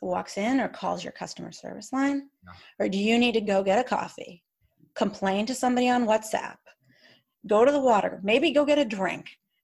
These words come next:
Speaker 1: go home early, take a nap, all these things? I'm like, that is costing you so much. And if you just look at the money, you'll think that client is profitable. When you add it all up, you just look at the time. You don't write down the time you spent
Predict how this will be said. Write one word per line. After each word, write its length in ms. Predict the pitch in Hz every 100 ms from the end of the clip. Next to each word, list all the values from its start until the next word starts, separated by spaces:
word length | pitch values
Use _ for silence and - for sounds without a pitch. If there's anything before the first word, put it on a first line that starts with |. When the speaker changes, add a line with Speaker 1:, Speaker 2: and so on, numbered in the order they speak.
| -
Speaker 1:
go 120 | 220
home 300 | 262 330 320
early, 320 | 294 240 202
take 240 | - 240 240
a 60 |
nap, 260 | 285 233 -
all 140 | 208 240
these 280 | 285 277 -
things? 500 | 349 320 190 190 - _ _ _ _ _ _ _ _ _ _ _ _ _ -
I'm 160 | 262 269
like, 200 | 254 208
that 220 | 254 320
is 140 | 285
costing 580 | - 240 262 - 247 214
you 140 | 196
so 560 | 185 - - 226 233 233
much. 440 | 233 277 - -
And 120 | 208 190
if 100 | 190
you 80 |
just 320 | 208 220 262 320
look 140 | 311
at 100 | 320
the 80 | 302
money, 580 | 302 339 285 233 233 - _ _
you'll 140 | 214 220
think 260 | 233 226
that 160 | 220 214
client 320 | - 190 185
is 100 | 185
profitable. 680 | - - - - - - - _ _ _ _ _ _ _
When 100 | 190
you 120 | 196 - 220
add 160 | 226
it 60 | 262
all 100 | 269
up, 140 | 240 - -
you 100 | 233
just 120 | 277
look 100 | -
at 80 | 320
the 60 | 294
time. 400 | - 311 311 214
You 140 | 240
don't 220 | 339 349 - _ - 196 185 -
write 280 | 220 240 -
down 240 | 208 269
the 80 | 214
time 340 | - 214 220
you 80 | 190
spent 460 | 190 - 180 175